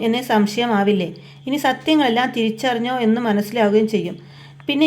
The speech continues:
എങ്ങനെ എല്ലാം നടപ്പാക്കും?" എന്നൊക്കെ ആലോചിക്കുന്നുണ്ട് ട്ടോ. അങ്ങനെ പിറ്റേ ദിവസം ആദർശിനോട് ദേവയാനി പറയുന്നുണ്ട്, "അതെ, നീയല്ലേ പറഞ്ഞത് നിന്റെ ഭാര്യയ്ക്ക് എന്തോ വിളർച്ചയും രക്തക്കുറവും ഒക്കെ ഉണ്ട് എന്ന്? അതുകൊണ്ട് കുറച്ച് മട്ടൻ വാങ്ങിച്ചു കൊണ്ടുവാ,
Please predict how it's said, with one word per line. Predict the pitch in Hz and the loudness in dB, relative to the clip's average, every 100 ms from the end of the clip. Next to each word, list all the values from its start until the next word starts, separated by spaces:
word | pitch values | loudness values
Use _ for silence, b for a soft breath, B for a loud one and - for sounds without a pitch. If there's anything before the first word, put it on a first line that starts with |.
| 269 | 2
എങ്ങനെ | 247 262 285 277 | 0 -2 0 2
എല്ലാം | 226 226 240 | 2 2 2
നടപ്പാക്കും?" | 202 202 226 202 202 180 220 | 0 0 0 0 -2 -8 -6
എന്നൊക്കെ | 247 240 262 | -6 -4 -2
ആലോചിക്കുന്നുണ്ട് | 220 208 202 196 208 214 214 190 | 2 2 2 0 0 2 2 2
ട്ടോ. | 185 175 165 B B B B | -2 -6 -8 B B B B
അങ്ങനെ | 294 320 294 | 0 2 2
പിറ്റേ | 285 269 - 294 | 0 -6 -2 -2
ദിവസം | 277 220 220 226 | 2 2 2 0
ആദർശിനോട് | 208 208 208 220 220 | 2 0 0 -2 0
ദേവയാനി | 208 196 202 202 214 | 2 2 2 0 0
പറയുന്നുണ്ട്, | 196 190 196 190 180 - B B B | -2 -2 -2 -4 -4 -8 B B B
"അതെ, | 247 269 220 247 | -2 2 2 2
നീയല്ലേ | 302 330 262 262 | 2 2 2 0
പറഞ്ഞത് | 247 208 214 220 220 | 2 2 2 0 -2
നിന്റെ | 233 247 277 | -6 -4 -4
ഭാര്യയ്ക്ക് | 247 220 220 220 | -2 0 0 0
എന്തോ | 226 208 233 | 2 2 2
വിളർച്ചയും | 208 214 220 - 240 | 4 4 2 -4 -4
രക്തക്കുറവും | 214 214 220 220 220 233 | -2 -2 -2 -2 0 0
ഒക്കെ | 220 226 | 0 0
ഉണ്ട് | 214 208 | 2 2
എന്ന്? | 220 214 214 214 B B B - | 2 2 0 -6 B B B -2
അതുകൊണ്ട് | 311 311 294 262 | 0 2 0 2
കുറച്ച് | 302 311 330 | 2 0 0
മട്ടൻ | 262 220 269 254 | -2 -2 -2 2
വാങ്ങിച്ചു | 214 208 208 | 2 2 0
കൊണ്ടുവാ, | 220 202 185 170 | -2 0 0 -2